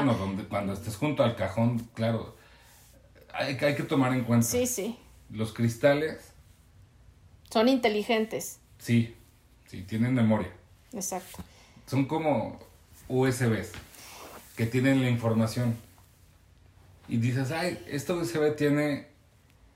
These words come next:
Speaker 1: todos mis
Speaker 2: Mi
Speaker 1: archivos,
Speaker 2: tesis.
Speaker 1: mi tesis y
Speaker 2: <laughs>
Speaker 1: las fotos". Pero si esa U S B no la conectas nunca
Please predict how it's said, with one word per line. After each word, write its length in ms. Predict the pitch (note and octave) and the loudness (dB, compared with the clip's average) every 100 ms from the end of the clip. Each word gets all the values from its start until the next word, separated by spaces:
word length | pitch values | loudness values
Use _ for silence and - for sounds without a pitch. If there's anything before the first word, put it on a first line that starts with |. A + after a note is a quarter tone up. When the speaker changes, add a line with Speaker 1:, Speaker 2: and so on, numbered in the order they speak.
| _ _ | _ _
Speaker 1:
todos 280 | D3+ D#3+ D#3 | 4 4 2
mis 120 | D3 | 6
Speaker 2:
Mi 80 | B3 | 6
Speaker 1:
archivos, 600 | - C#4+ - - E3+ - | 12 10 10 6 4 6
Speaker 2:
tesis. 0 | |
Speaker 1:
mi 100 | B3 A#2+ A#3 | 2 6 8
tesis 300 | B3+ - A#3+ | 8 6 2
y 40 | |
Speaker 2:
<laughs> 40 | |
Speaker 1:
las 160 | A2 G#2 | 0 -2
fotos". 200 | G#2 - - - - - - - - - - - - | -6 -10 -14 -20 -20 -20 -20 -20 -20 -20 -20 -20 -16
Pero 220 | - A#2+ A#2+ | 0 2 2
si 100 | D#3 | 0
esa 200 | D3 F#3 | 2 4
U 140 | F#3 | 4
S 220 | D#3+ E3 | 2 0
B 140 | D3 D3 | 2 4
no 140 | D3 | 2
la 160 | D3+ - | 0 0
conectas 500 | A#2+ B2 - C3+ A#2 | 2 2 2 -2 2
nunca 420 | A#2+ A#2 - | 2 2 -4